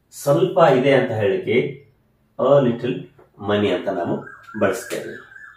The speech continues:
ಇದನ್ನ ನೋಡಿ, "I have little money."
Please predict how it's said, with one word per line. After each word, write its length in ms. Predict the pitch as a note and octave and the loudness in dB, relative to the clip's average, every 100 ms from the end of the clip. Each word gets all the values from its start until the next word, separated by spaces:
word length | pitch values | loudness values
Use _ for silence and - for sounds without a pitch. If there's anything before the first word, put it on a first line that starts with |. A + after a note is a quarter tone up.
| _ _ _ _ _ _ _ _ _ _ _ _ _ _ _ _ - | _ _ _ _ _ _ _ _ _ _ _ _ _ _ _ _ 0
ಇದನ್ನ 340 | G3+ A#3 B3+ A3+ | 2 4 4 4
ನೋಡಿ, 260 | C3 C3 - - - _ - - A3+ | 4 2 0 -6 -16 _ 2 8 8
"I 60 | C4 | 8
have 720 | B3 - - G#3 - - B2+ | 4 6 6 6 0 -10 -6
little 280 | B2 C3+ - - - _ - A2 | -2 0 -2 -6 -18 _ -6 -2
money." 520 | F#2+ F2 D#2 - | 0 -2 -6 -12